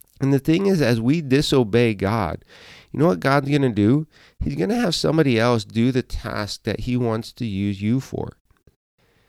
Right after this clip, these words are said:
There are things that God wants to use you for in this world, in your life.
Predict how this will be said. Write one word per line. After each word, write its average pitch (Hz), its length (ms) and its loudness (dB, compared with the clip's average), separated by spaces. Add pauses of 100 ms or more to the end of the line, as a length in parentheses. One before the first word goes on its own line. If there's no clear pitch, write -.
(260)
There 160 160 2
are 254 80 4
things 156 380 -4
that 127 200 -2
God 131 300 2
wants 131 280 0
to - 120 -4
use 113 400 0
you 120 220 4
for 98 380 0
in 131 360 -2
this 139 240 -2
world, 98 560 -2
in 156 300 -2
your 135 240 2
life. 107 400 -2